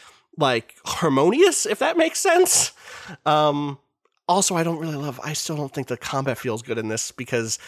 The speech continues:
the enemies, like, move around really weird, and I suspect that's because it's an online game, and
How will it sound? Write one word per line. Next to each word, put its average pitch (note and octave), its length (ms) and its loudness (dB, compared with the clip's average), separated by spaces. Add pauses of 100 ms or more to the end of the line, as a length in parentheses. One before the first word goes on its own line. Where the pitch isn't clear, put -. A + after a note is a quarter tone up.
(140)
the C#3+ 140 -2
enemies, C3 580 -2
like, A#2 180 -4
move C3 220 -2
around B2+ 400 0
really F3+ 240 0
weird, F#3+ 400 0
and C#3+ 80 0
I A#2 40 2
suspect - 360 -2
that's C#3+ 100 -8
because C3+ 220 -6
it's B2 100 -10
an C#3 80 0
online D#3+ 360 2
game, E3+ 260 0
and A#2 160 -2